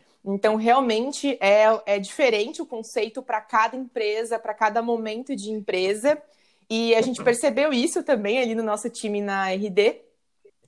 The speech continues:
E a gente resolveu, é, sentar e parar pra escrever o que que a gente era, né? O que que a gente fazia.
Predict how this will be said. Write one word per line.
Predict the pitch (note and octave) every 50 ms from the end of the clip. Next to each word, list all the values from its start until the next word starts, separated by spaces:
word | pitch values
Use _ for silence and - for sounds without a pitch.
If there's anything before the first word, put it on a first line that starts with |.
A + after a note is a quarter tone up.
| _ _ _
E | C4 B3 A#3 A#3 A#3
a | A3+ A#3+
gente | A3+ A#3+ A#3 -
resolveu, | A#3+ C4 B3 A3 C4 C4+ C4 G#3+ A3+ A3+ B3 C4+ C4+ - _ _ _ _ _
é, | - A3 A3 A3 G#3+ G#3+ A3+ A3+
sentar | - - - D4 C#4+ C#4+ C#4 A#3+ C#4+
e | C#4+
parar | - C#4+ A#3+ A#3 A#3+
pra | - - C#4+
escrever | C#4 - - E4+ F4+ C#4+ A#3 G#3+ A3+ A#3 D4 C#4+ - _ _ _ _
o | A#3+ A#3
que | - C#4+
que | C4+ -
a | E4+
gente | C#4+ D#4+ D4 - - D4+
era, | B3 A3+ G3+ G3+
né? | F#3+ F#3
O | F#3+
que | - A#3+
que | - B3+
a |
gente | A#3 B3 A#3 -
fazia. | - C#4 C4+ C#4 A3+ A3+ A3+ G3 F3 E3+